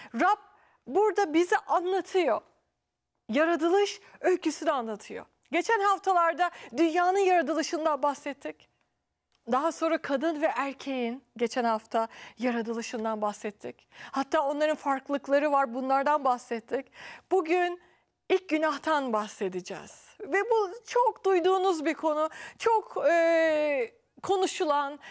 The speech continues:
ya da bildiğiniz bir konu, öyle söyleyeyim. Adem ve Havva'nın hikayesi, böyle çok bilinen, konuşulmuş olan konuları aslında mesajını vermek kolay değil. Çünkü herkes aynı şekilde,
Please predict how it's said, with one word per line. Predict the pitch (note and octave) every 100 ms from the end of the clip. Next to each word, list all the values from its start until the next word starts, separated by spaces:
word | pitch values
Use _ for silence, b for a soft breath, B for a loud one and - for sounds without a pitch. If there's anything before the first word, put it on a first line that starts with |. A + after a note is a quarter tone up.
| B
ya | F4 G4
da | D#4+
bildiğiniz | F4 E4 F4 F#4 F#4+ C#4+
bir | C4
konu, | - C4
öyle | C#4 D#4+ D4
söyleyeyim. | - C#4+ D4+
Adem | C#4+ F#4 F#4+ F#4+ F#4
ve |
Havva'nın | F4 F4 E4+ E4+ E4+ D#4+
hikayesi, | - D#4 C4 B3+ -
böyle | G4+ G4 - B B -
çok | G#4 A4+ _
bilinen, | A#3 C4 D#4+ E4+ E4 D#4 D4+ B B -
konuşulmuş | E4+ F4 - F4 D#4+ D#4 D#4 - - - _
olan | B3+ C#4+ D4+ D4+ C4 B B
konuları | - D#4 E4 E4 G4
aslında | G4 D4 - C#4+ C4 C4+ C#4 F#4+
mesajını | B3 C4+ C4+ C#4+ C#4+ D#4+
vermek | C#4+ C#4+ C#4 - _
kolay | - B3 B3+ A#3 G#3+
değil. | G3+ F3+ - _ _ _ _ -
Çünkü | F#4+ F#4
herkes | F#4 G#4 G4+ - D4+ D4
aynı | D#4 F#4+ F#4
şekilde, | E4+ D#4 D#4+ C4+ D#4+